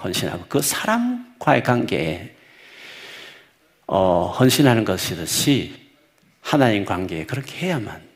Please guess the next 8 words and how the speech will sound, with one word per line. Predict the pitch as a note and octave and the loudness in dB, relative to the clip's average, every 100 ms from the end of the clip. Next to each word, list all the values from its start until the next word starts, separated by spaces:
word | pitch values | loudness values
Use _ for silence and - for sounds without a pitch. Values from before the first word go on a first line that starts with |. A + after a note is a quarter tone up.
| _ | _
되는 | - - | -12 -12
거죠. | D2 D#2+ - _ _ _ _ _ _ _ _ | -12 -16 -18 _ _ _ _ _ _ _ _
그런데 | - D#3 C3 A2 G2 F#2+ | 4 6 8 6 4 0
많은 | F#2 G#2 | -2 -2
사람이 | A2 A#2 G#2 G2 E2+ | -2 -2 0 0 -2
말은 | E2+ F2 G#2 E3 | -4 0 2 2
그렇게 | C#3+ B2+ - | 2 0 -2
하면서도 | G2 - - - G2+ | -6 -6 -10 -14 -18